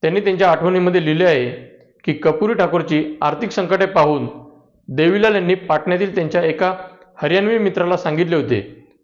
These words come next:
"जर कपूरजी तुमच्याकडे कधी पाच दहा हजार रुपये मागतील तर त्यांना द्या." नंतर देवीलालने आपल्या मित्राला अनेक वेळा विचारले, "बंधू कपूरजींनी काहीतरी मागितले का?"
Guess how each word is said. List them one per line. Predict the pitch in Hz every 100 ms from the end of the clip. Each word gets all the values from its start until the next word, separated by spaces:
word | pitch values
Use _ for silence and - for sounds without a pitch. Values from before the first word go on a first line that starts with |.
| 156
"जर | 160
कपूरजी | 165 156 185 185 220
तुमच्याकडे | 180 165 180 165
कधी | 165 165 185
पाच | - - 151 156
दहा | 185
हजार | 180 190
रुपये | 180 175
मागतील | 151 139 - 170 131 - - _ _
तर | 175
त्यांना | 175 170 160
द्या." | 151 120 - - - _ - 165
नंतर | 180 240
देवीलालने | 175 180 214 220 220
आपल्या | 190 202
मित्राला | 180 185 190 196
अनेक | 190 220 226
वेळा | 214
विचारले, | 170 - 127 98 - - - _ _ _ _ _ _ -
"बंधू | 147 160 220
कपूरजींनी | 226 165 196 196 208 208
काहीतरी | 175 180 190 190
मागितले | 160 156 180 180
का?" | 127